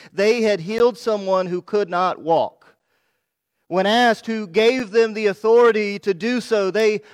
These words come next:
reminded the religious leaders of the Good Shepherd who had once stood before them in chains.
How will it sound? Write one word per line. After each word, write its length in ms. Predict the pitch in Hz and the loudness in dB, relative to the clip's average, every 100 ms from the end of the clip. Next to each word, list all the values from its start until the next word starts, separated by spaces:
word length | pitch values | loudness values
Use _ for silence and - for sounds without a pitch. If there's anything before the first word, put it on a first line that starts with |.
| - | -6
reminded 720 | 185 196 208 226 254 233 233 | -4 0 0 2 0 -2 -2
the 100 | 214 | 0
religious 480 | 208 208 220 226 214 | 2 2 0 -2 0
leaders 360 | 208 196 190 196 | 0 2 0 -2
of 100 | 175 | -4
the 80 | |
Good 260 | 180 226 226 | 0 0 0
Shepherd 560 | - 226 240 220 180 175 | 0 0 2 0 -2 -4
who 120 | 208 | -2
had 240 | 196 180 _ _ | 0 -2 _ _
once 480 | 151 202 262 - - _ | -2 2 2 0 -12 _
stood 540 | - - - 247 254 202 _ | -20 -16 -4 -2 -2 -4 _
before 760 | 220 - - 233 226 220 180 _ | -10 -6 0 2 4 0 -6 _
them 680 | 151 165 233 214 123 107 _ _ _ _ _ _ | -6 -2 0 0 -4 -10 _ _ _ _ _ _
in 280 | 147 147 135 | -10 -8 -8
chains. 760 | - 117 101 _ _ - _ | -12 -14 -16 _ _ -20 _